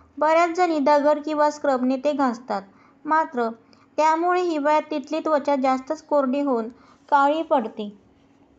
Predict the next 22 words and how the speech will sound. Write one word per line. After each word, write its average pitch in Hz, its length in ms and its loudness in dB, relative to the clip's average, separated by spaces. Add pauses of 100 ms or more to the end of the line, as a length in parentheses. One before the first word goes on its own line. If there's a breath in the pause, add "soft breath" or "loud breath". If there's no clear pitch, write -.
(500 soft breath)
म्हणूनच 302 640 2
थंडीमध्ये 302 680 2
मॉइश्चरायझरचा 285 840 2
वापर 262 380 2
करणं 240 380 -2
महत्त्वाचं 262 640 2
असतं. 208 340 -8 (580 loud breath)
मॉइश्चरायझरचा 311 1000 2
कित्येक 302 720 -8
जाहिराती 262 720 0 (420 soft breath)
टीव्हीवर 302 400 2
पाहायला 277 400 2
मिळत 285 320 2
असल्या 240 400 -4
तरी 262 260 0 (380 loud breath)
ते 339 160 2
खरेदी 320 380 2
करताना 277 580 0 (480 soft breath)
काही 311 280 4
गोष्टी 330 380 0
लक्षात 277 440 -2
घेणं 247 300 2